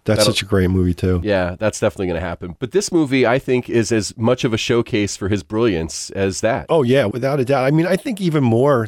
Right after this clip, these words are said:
Speaker 1: than Animal House, just because
Speaker 2: 'Cause
Speaker 1: Animal
Speaker 2: he
Speaker 1: House
Speaker 2: sings in this, too.
Speaker 1: Well, also, the,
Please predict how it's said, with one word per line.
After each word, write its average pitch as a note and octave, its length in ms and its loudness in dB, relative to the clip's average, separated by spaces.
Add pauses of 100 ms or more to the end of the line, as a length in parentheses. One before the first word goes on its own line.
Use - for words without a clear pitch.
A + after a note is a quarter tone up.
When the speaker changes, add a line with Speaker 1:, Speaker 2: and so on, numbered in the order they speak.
Speaker 1:
than A#2 220 0
Animal A#2 320 2
House, A2 240 0
just - 220 -4
because C3 400 0
Speaker 2:
'Cause A#2 100 -8
Speaker 1:
Animal B2 180 2 (100)
Speaker 2:
he A#2 40 0
Speaker 1:
House A2+ 60 2
Speaker 2:
sings D3 260 2
in G#2+ 80 0
this, F2 220 -4
too. A#2+ 300 0
Speaker 1:
Well, G#3+ 120 2
also, G#3+ 240 2
the, F#3 320 2